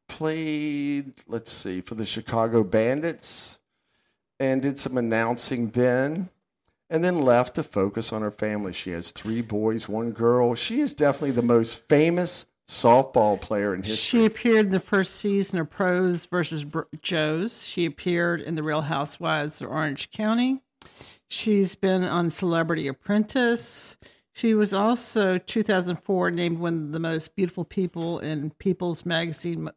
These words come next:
Speaker 2: fifty Most Beautiful People.
Speaker 1: Um, again,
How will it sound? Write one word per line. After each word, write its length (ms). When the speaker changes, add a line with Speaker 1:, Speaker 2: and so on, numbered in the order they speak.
Speaker 2:
fifty 260
Most 280
Beautiful 340
People. 400
Speaker 1:
Um, 640
again, 560